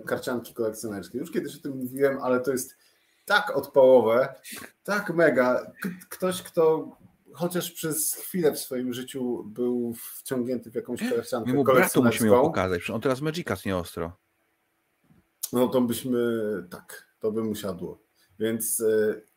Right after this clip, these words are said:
Speaker 1: ktoś, kto chociaż miał jakiś epizod i przeżył, e,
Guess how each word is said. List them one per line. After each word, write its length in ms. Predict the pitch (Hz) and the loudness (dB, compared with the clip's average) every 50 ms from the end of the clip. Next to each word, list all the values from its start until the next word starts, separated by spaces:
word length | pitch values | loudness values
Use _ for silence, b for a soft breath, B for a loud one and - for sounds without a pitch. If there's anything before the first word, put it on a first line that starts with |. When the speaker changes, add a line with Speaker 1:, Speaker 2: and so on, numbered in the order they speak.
| _ _ _ | _ _ _
Speaker 1:
ktoś, 460 | - - - - 156 160 165 165 - | -16 0 6 6 6 8 6 2 -2
kto 220 | - - - 135 | -4 0 0 0
chociaż 500 | 127 135 135 - - 135 127 120 - - - - _ _ _ _ _ _ - _ _ _ - | 0 0 -4 -4 -4 -4 -4 -4 -6 -10 -14 -18 _ _ _ _ _ _ -20 _ _ _ -4
miał 240 | 120 127 131 131 131 | -2 0 2 2 2
jakiś 260 | 127 131 - - - | 0 -2 -6 -10 -10
epizod 520 | - - - 131 127 117 117 107 - - | -10 -10 -8 -4 0 0 0 0 0 -4
i 40 | - | -12
przeżył, 640 | - - - 123 120 110 107 104 101 101 95 87 90 95 | -4 0 2 2 4 4 2 2 2 0 -2 -6 -6 -6
e, 180 | 92 90 87 | -6 -4 -6